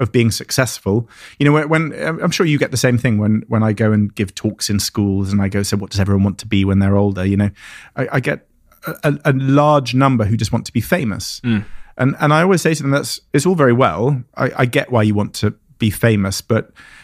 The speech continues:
Speaker 1: there needs to be substance to that fame." So you need
Speaker 2: Yeah.
Speaker 1: to be famous because you have succeeded in business, because you're a great footballer, because you're a great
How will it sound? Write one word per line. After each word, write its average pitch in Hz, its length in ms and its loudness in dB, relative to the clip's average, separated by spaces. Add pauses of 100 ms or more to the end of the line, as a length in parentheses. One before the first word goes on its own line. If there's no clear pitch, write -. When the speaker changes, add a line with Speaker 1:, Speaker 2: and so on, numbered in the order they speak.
(340)
Speaker 1:
there 135 140 0
needs 151 260 0
to - 80 -12
be 120 80 0
substance - 800 -4
to - 140 -6
that 92 200 -2 (120)
fame." 107 500 -4
So - 100 -2
you 117 120 6
need 135 60 4
Speaker 2:
Yeah. 127 40 2
Speaker 1:
to - 80 -8
be 131 60 4
famous 123 260 2
because 107 320 -2
you 110 120 4
have 104 380 2 (140)
succeeded 113 720 2
in 104 120 4
business, 98 440 0
because 101 300 -4
you're 104 160 2
a 101 40 2
great 101 300 -2
footballer, 101 500 -2
because 95 320 -4
you're 101 160 0
a 98 60 0
great 101 380 -2